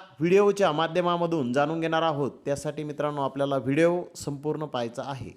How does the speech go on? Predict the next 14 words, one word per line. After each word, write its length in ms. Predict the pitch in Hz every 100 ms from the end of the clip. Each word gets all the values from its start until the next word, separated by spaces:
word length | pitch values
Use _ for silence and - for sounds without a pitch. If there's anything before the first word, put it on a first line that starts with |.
| _ _ _ _ _ _ _ -
तर 100 | 180
मित्रांनो, 420 | 190 233 247 190
पुणे 280 | 190 220 220
गुलटेकडी 400 | 220 214 214 214
येथे 440 | 196 143 117 - -
आज 380 | 147 190 147 - - -
एकशे 200 | 143 170
चाळीस 500 | 170 180 202 208 -
कांदा 340 | 180 175 175
गाड्यांची 400 | 165 165 165 160
आवक 460 | 151 156 180 120 - - _ _ _ -
ही 400 | 151 170 - -
आलेली 320 | 127 143 151
आहे. 380 | 139 143 143 180